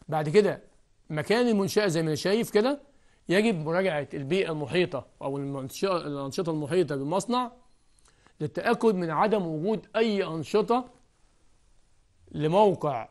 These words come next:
أو مواقع ملاصقة يمكن أن تؤثر على عملية الإنتاج، والتي ستؤثر على سمعة الشركة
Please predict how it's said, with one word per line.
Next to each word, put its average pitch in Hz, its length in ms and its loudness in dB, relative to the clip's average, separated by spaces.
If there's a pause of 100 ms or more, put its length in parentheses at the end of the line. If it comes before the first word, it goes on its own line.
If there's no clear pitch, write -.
أو 156 180 2
مواقع 175 500 4
ملاصقة 151 680 2 (400)
يمكن 180 320 2
أن 151 180 -4
تؤثر 185 320 0
على 156 160 0
عملية 180 240 2
الإنتاج، 196 720 2 (680)
والتي 185 340 2
ستؤثر 190 640 0
على 160 180 0
سمعة 196 240 0
الشركة 190 440 -2